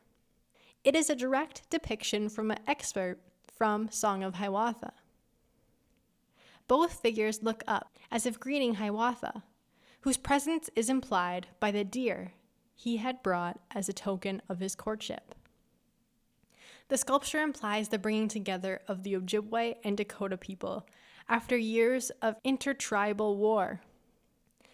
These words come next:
This sculpture was popular like many of her pieces, and Ammonia made many copies of the Old Arrow Maker too.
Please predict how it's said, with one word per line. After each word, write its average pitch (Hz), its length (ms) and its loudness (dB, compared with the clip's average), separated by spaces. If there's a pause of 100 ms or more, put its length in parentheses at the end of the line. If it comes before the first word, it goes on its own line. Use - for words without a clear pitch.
(240)
This 277 200 6
sculpture 220 500 0
was 208 160 0
popular 220 540 0
like 190 260 -4
many 214 240 2
of 185 80 2
her 180 120 -2
pieces, 180 640 -6 (320)
and 240 80 0
Ammonia 262 440 4
made 214 280 2
many 208 320 2
copies 196 760 -2 (100)
of 185 80 -10
the 202 200 -2
Old 208 440 0
Arrow 185 320 -2
Maker 180 380 -4
too. 185 480 -4